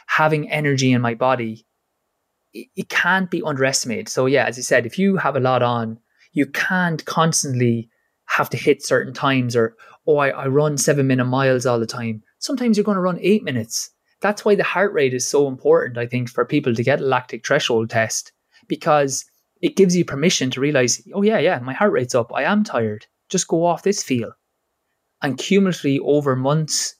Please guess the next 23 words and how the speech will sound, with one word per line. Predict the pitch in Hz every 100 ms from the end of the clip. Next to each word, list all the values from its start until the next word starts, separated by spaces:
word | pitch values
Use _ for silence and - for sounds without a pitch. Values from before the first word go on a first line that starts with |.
| _
or | - 127
weeks, | 135 139 131 - - - _ _ _ _ _ -
you're | 139
gonna | 151 139 127
run | 131 127
so | 117 139
much | 123 117
better | 135 123 120
than | 117 113 - _ _ _ _ _ _ - -
overly | 151 139 127
forcing | 113 131 135 135 123
it | -
and | 123 123 123 -
not | 139 127
enjoying | 117 123 120
it. | 110 - - -
And | 196
in | 196
the | 202
end, | 196 180 139 - 165
then | 147
as | 127 120
well, | 131 120